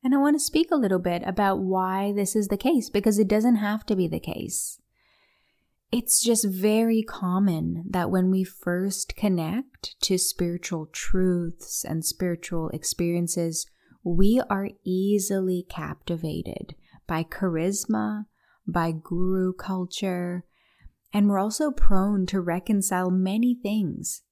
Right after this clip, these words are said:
in order to validate our belonging. So we're, we're prone to overlooking our gut feelings. We're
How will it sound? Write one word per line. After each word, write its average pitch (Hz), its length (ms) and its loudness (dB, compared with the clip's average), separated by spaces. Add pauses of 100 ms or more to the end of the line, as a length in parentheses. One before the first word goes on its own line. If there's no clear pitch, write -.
(280)
in 196 140 2
order 190 220 0
to 190 100 -2
validate 170 500 -2
our 160 140 -4
belonging. 156 560 -6 (920)
So 214 200 -2
we're, 196 320 0 (340)
we're 208 180 2
prone 196 680 4
to 190 420 -2
overlooking 190 1500 0 (460)
our 160 400 -2
gut 156 340 -6
feelings. 147 840 -6
We're 175 220 -2